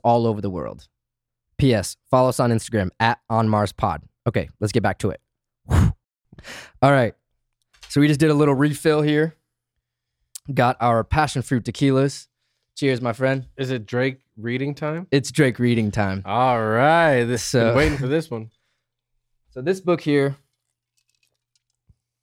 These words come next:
Speaker 1: it's called Titles Ruin Everything, A Stream of Consciousness by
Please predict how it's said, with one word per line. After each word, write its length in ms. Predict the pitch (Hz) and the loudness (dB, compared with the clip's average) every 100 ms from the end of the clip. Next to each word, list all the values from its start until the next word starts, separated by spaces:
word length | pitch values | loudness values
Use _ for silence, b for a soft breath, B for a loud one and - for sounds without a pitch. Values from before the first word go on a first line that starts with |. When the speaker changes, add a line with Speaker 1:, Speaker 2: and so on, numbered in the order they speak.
| _ _ _ _ _ _ _ _ _ _ _ _ _ _ _ _ _ _ _ _ _ - - _ | _ _ _ _ _ _ _ _ _ _ _ _ _ _ _ _ _ _ _ _ _ -16 -16 _
Speaker 1:
it's 160 | 139 147 | -2 0
called 420 | - 135 123 110 - _ _ _ _ _ _ _ _ _ _ _ _ _ _ _ _ _ _ _ _ _ _ _ _ _ _ _ _ _ _ _ - | 2 2 2 -2 -10 _ _ _ _ _ _ _ _ _ _ _ _ _ _ _ _ _ _ _ _ _ _ _ _ _ _ _ _ _ _ _ 0
Titles 500 | 156 160 170 156 - | 2 4 2 0 -4
Ruin 520 | 135 151 143 147 139 - - | 2 4 4 2 -2 -6 0
Everything, 520 | 127 117 101 98 87 - _ _ _ _ _ _ _ _ | 0 0 -2 -6 -8 -16 _ _ _ _ _ _ _ _
A 80 | - | -4
Stream 360 | - - 156 165 | -2 2 2 2
of 100 | 147 | 0
Consciousness 800 | 156 135 127 120 107 95 - _ _ _ _ _ | 0 0 -2 -6 -8 -10 -12 _ _ _ _ _
by 300 | 117 113 104 | 2 2 0